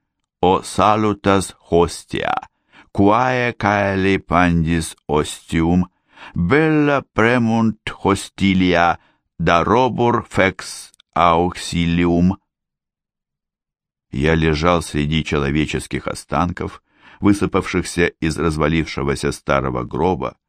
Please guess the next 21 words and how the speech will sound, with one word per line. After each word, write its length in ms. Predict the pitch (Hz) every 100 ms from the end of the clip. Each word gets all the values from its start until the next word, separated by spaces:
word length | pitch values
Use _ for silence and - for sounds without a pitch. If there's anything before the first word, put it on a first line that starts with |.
| _ _ _ _ _ _
под 240 | - 95 -
плитой 520 | 107 117 - 135 120
из 100 | 95
белого 480 | - 113 92 87 80
мрамора 540 | 82 104 87 78 76
в 60 | 73
алтаре 460 | 80 - 73 85
бокового 560 | 76 73 80 76 80 76
предела 520 | - 67 67 64 60
храма. 500 | - 52 50 50 50 _ _ _ _ _ _ _ _ -
Рядом, 600 | 85 90 85 85 87 - _ _ _ _ -
тесно 420 | 101 92 - 85
прижавшись 640 | 82 76 76 71 - 73
ко 160 | - 73
мне 200 | 76 71
всем 300 | - 50 50
телом, 480 | - 69 82 92 - _ _ _ _ _
по-прежнему 720 | 180 - 98 143 147 139 123
крепко 480 | - 85 92 - 92
спала 480 | - - 69 69 71
Габриэль. 640 | 67 65 69 50 50 50